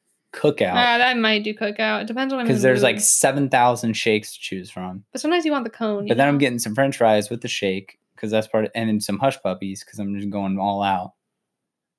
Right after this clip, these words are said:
Speaker 1: And I'm dipping 'em in the shake.
Speaker 2: Now, if there's a place that had a
Speaker 1: You know what I'm
Speaker 2: lava
Speaker 1: saying?
Speaker 2: cake, I'd do that. But I don't, I don't
Speaker 1: I don't
Speaker 2: know
Speaker 1: even
Speaker 2: one.
Speaker 1: know. I would say also, like, a duck donuts.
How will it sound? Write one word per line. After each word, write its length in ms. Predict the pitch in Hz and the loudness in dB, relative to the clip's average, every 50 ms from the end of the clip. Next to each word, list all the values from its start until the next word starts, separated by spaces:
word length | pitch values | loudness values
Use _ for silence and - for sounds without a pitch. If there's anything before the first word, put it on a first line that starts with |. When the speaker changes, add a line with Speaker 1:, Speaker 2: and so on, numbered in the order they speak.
| _ - | _ -4
Speaker 1:
And 120 | 123 107 101 | -2 0 2
I'm 140 | 98 98 | 2 2
dipping 320 | 95 - 120 113 117 117 107 | 0 0 0 0 0 0 0
'em 120 | 92 87 | 0 -2
in 100 | 87 87 | -4 -6
the 60 | 90 | -6
shake. 360 | 92 - - - - - - - | -6 -6 -6 -8 -10 -10 -6 -2
Speaker 2:
Now, 100 | 269 269 | 0 2
if 20 | 277 | 2
there's 160 | 294 294 277 | 2 2 0
a 40 | 277 | -2
place 220 | - 285 311 311 | -2 -2 -2 -2
that 80 | 302 269 | -2 -2
had 60 | 254 | -2
a 20 | 233 | -2
Speaker 1:
You 20 | |
know 40 | 214 | -2
what 40 | 202 | -2
I'm 60 | 185 190 214 | -2 -2 -4
Speaker 2:
lava 100 | 240 233 - | -4 -6 -6
Speaker 1:
saying? 180 | 277 269 269 | -6 -6 -6
Speaker 2:
cake, 100 | 269 - | -6 -6
I'd 160 | 226 220 220 220 | -6 -6 -6 -6
do 120 | 220 208 | -8 -10
that. 340 | 220 190 202 202 - 220 - | -8 -8 -8 -8 -8 -8 -8
But 100 | - 220 | -4 -2
I 60 | 220 | -2
don't, 180 | 226 220 214 214 _ _ _ - | -2 -2 -4 -8 _ _ _ -6
I 80 | 214 | -2
don't 80 | 220 214 | 0 0
Speaker 1:
I 40 | - | 2
don't 140 | - - - | 2 2 2
Speaker 2:
know 60 | 98 | 2
Speaker 1:
even 140 | - - 95 | 2 2 2
Speaker 2:
one. 320 | 92 92 92 92 92 92 | 2 2 2 2 0 0
Speaker 1:
know. 460 | 92 92 92 92 92 92 92 95 104 - _ _ _ _ _ _ _ - | -2 -2 -4 -6 -8 -8 -10 -12 -14 -16 _ _ _ _ _ _ _ -6
I 120 | 107 107 | -4 -2
would 100 | 104 104 | 0 0
say 220 | - - 104 101 - | 0 2 2 2 2
also, 360 | - 98 101 101 - 107 101 | 4 2 2 2 2 0 0
like, 160 | 98 95 92 | 0 0 0
a 40 | 98 | 0
duck 300 | 95 - 98 95 - - | 0 0 0 -2 -2 -4
donuts. 600 | - 87 85 90 92 95 98 98 - - - - | -8 -6 -4 -4 -4 -4 -4 -4 -4 -6 -6 -8